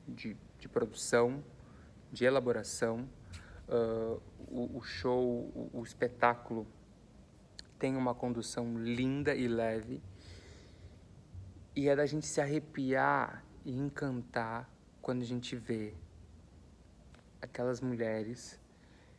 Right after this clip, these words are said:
unidas, né? E, e, e, e, e se movimentando com aquele, o movimento da água, né?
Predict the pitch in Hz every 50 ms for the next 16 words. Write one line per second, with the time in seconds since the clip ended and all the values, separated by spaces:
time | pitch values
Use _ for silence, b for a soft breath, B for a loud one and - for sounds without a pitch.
0 | B B B - - - - - - 135 127 127 135 135 127 117 107 - 110 107
1 | 107 - - - - - - - - - - - - B B B B B B B
2 | - - - - 120 123 127 127 120 - B B B B 123 123 127 - - 131
3 | 127 - - 127 123 117 - 127 120 117 - - - - - - 85 85 87 95
4 | 123 - - 156 139 120 120 135 131 123 120 - 147 139 131 123 120 113 - -
5 | - - - - - - - - - 139 131 127 123 123 120 - - - - -
6 | - - 127 123 - 143 135 139 - - 123 - - - 151 151 151 143 139 147
7 | 143 139 - 135 135 117 104 - - - - - - - - - - - - -
8 | 127 127 127 127